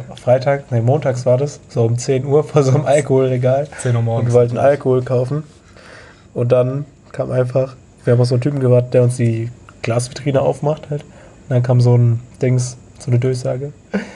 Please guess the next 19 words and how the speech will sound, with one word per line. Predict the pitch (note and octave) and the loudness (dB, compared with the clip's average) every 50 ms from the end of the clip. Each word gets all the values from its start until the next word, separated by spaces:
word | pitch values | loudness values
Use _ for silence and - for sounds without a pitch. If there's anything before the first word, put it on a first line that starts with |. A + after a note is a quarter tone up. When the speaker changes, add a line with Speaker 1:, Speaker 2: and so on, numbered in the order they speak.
| - - - - - _ - _ - | -20 -20 -20 -20 -20 _ -20 _ -8
Speaker 1:
"Miau, | D3+ F3 G#3 A#3 C4+ | -2 0 2 2 4
miau, | B3 G#3 F3 F3+ F#3+ F#3 G3+ F#3+ F#3+ | 4 4 4 4 4 2 2 0 -2
Kabeljau, | - - - - D#4+ D4 C4 F#3+ E3 D3+ C3 B2+ B2+ B2+ B2 B2 - - - - | -4 -4 -2 0 0 2 2 2 2 4 4 4 4 4 2 0 -4 -10 -4 -2
jetzt | A#3 B3+ C4+ - - | 0 0 0 0 0
für | F3 D3+ - | 0 0 2
eins | D#3+ F3+ F#3+ - | 0 0 0 0
fünfundzwanzig | - G#3+ G#3+ G#3 - G3+ E3+ A#3+ C4 - D#3 - - - | 0 -2 -2 -2 -4 -4 -4 -4 -2 -4 -6 -6 -4 -4
im | D#3+ G3+ A#3 | -4 -4 -4
Kühlregal." | - - D4 D4 D4+ C4+ F3 D3 C#3+ - - A#2 B2 A#2+ - | 0 0 2 2 2 2 2 2 2 2 2 2 0 -2 -2
Und | - C#3+ C#3 | -2 0 2
dann | C3+ C3 C3 C#3 | 2 0 0 0
haben | C#3 C3+ C3+ | -2 0 0
wir | C3 | 2
beide | B2+ C#3 C#3 C#3 C#3 C#3 E3+ - - | 2 2 2 2 0 -2 -4 -6 -6
erstmal | - C3+ B2 C3+ B2+ B2 | -4 -2 0 0 2 2
Lachflash | B2+ B2+ - - C3+ B2 B2 | 2 0 0 -2 -4 -4 -4
bekommen | - C#3 B2 C#3 C3+ C#3 | -6 -4 -2 -2 0 0
des | C#3+ C#3 C#3 | -2 -2 0
Todes. | - D3+ C#3+ D3 D3+ D#3 - - | 0 2 2 2 2 -2 -4 -10